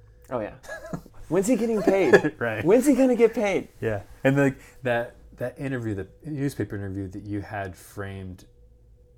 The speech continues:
Speaker 2: in your bathroom
Speaker 1: Yeah.
Speaker 2: downstairs at your house, you disclosed your salary in that article.
Speaker 1: Yeah, two hundred bucks a month.
Speaker 2: <laughs> Right. And I remember being like, "Oh, man, don't, like, d-,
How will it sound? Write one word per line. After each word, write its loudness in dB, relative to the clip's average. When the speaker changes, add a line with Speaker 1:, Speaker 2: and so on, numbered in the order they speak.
Speaker 2:
in -12
your -12
bathroom -12
Speaker 1:
Yeah. -8
Speaker 2:
downstairs -14
at -18
your -16
house, -14
you -2
disclosed 0
your -4
salary -8
in -6
that -4
article. -4
Speaker 1:
Yeah, -10
two -4
hundred -6
bucks -8
a -10
month. -6
Speaker 2:
<laughs> -
Right. 4
And 0
I 2
remember 4
being 4
like, 0
"Oh, 6
man, -2
don't, -4
like, -20
d-, -20